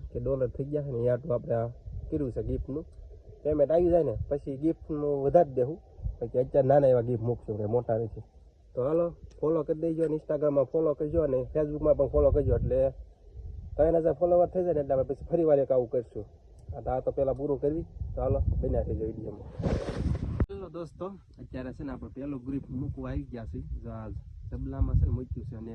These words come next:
હું છે ને એ આપણે હજી કોઈને નહીં કહેવી, અને જગ્યાએ તે અને કઈ જગ્યાએ મૂકવી એ વીડિયો આખો જોવો ને એટલે તમને ખબર પડી જાય. અને આ મુહૂર્ત કર્યું છે આપણે, મુહૂર્તમાં છે ને આપણે નાનેથી શરૂઆત કરી છે, એ ડાયરેક્ટ મોટેથી નથી કરવું, નાને જ શરૂઆત કરી છે. અને આપણે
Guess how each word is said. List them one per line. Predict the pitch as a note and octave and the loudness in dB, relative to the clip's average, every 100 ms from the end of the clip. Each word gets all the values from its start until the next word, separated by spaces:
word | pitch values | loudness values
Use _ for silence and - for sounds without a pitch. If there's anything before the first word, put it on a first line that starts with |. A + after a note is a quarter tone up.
| A2 | -6
હું | F3 F#3 | -4 -4
છે | F#3+ E3+ | -6 -8
ને | C3+ C#3+ | -8 -8
એ | D3 | -10
આપણે | C#3 C#3 | -10 -10
હજી | C3+ C3+ | -8 -8
કોઈને | C#3 C3+ C3 | -8 -6 -4
નહીં | B2+ A#2+ | -4 -2
કહેવી, | B2 B2+ - - - - - - - | -4 -2 -2 -2 -6 -6 -10 -10 -12
અને | A#2+ A#2+ A#2+ A#2+ A#2 | -10 -8 -8 -10 -8
જગ્યાએ | D3 D3 C#3 B2 B2+ | -8 -6 -6 -8 -8
તે | B2 B2+ | -10 -10
અને | A#2+ A2+ A2+ C#3 | -10 -10 -12 -12
કઈ | C#3+ B2+ | -10 -6
જગ્યાએ | B2+ B2 B2 | -2 -2 2
મૂકવી | - - A#2+ B2 | 4 4 2 0
એ | C3 | 0
વીડિયો | C3 B2+ | -2 -2
આખો | B2+ - D#3 | -2 0 2
જોવો | D#3 - | 2 2
ને | |
એટલે | - - | 2 0
તમને | A#2+ A#2+ | -4 -4
ખબર | B2+ - | -6 -4
પડી | C#3 A2+ | -4 -4
જાય. | - - - - - - - - | -6 -6 -2 -2 -2 -6 -10 -10
અને | - | -10
આ | A#2 | 0
મુહૂર્ત | D#3+ F3+ - | 4 4 4
કર્યું | D#3+ D#3 A#2+ | 2 2 0
છે | A2+ | -4
આપણે, | - G2+ - | -6 -12 -4
મુહૂર્તમાં | B2 D#3+ E3+ - D#3 D#3 | 0 2 0 0 -2 -2
છે | D#3 | -2
ને | D3 B2+ | -2 -2
આપણે | B2 A#2+ | 0 2
નાનેથી | C#3 B2+ A2+ | 4 2 0
શરૂઆત | B2+ A#2 A2 - | 0 2 0 -2
કરી | - - | -4 -2
છે, | - - - | -2 -2 -2
એ | A2+ | 0
ડાયરેક્ટ | B2 B2+ B2 B2+ | 0 0 0 -2
મોટેથી | B2+ A#2+ B2 A#2+ | -2 -4 -6 -6
નથી | A#2 | -6
કરવું, | A2 A#2 - - - | -6 -6 -8 -12 -8
નાને | C#3+ D#3+ D3 | 0 2 2
જ | |
શરૂઆત | - D3+ D3 C#3+ | 2 2 2 0
કરી | E3+ D#3 | 2 2
છે. | D3 - - - - - - - | 2 -6 -14 -16 -16 -18 -18 -4
અને | C3+ C3+ | 2 6
આપણે | - B2+ | 6 8